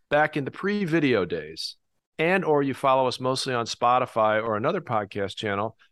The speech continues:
please just take a minute, subscribe to us on YouTube and Twitter. Even if you don't watch on YouTube, it's helpful to us,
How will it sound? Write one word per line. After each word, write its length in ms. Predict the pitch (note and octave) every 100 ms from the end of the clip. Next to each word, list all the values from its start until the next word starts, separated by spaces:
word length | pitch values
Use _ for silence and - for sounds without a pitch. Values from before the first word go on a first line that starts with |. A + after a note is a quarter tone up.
| _
please 300 | - G3 -
just 160 | F3 -
take 220 | F#3+ E3+
a 40 |
minute, 300 | D3 D3 C#3+ _ _ _
subscribe 600 | - A#2 - - D#3+ E3+
to 120 | E3+
us 120 | D#3
on 140 | D3+ C#3
YouTube 440 | C#3 C3+ C#3 C#3
and 160 | C#3 C3+
Twitter. 280 | - C#3+ C#3+
Even 180 | D#3+
if 140 | F3 D3+
you 20 |
don't 160 | C#3 A#2+
watch 300 | A#2+ B2+ C3+
on 120 | B2
YouTube, 380 | B2 - C#3 A#2+
it's 140 | -
helpful 320 | B2 A#2+ B2
to 120 | A#2+
us, 280 | A#2 B2+ -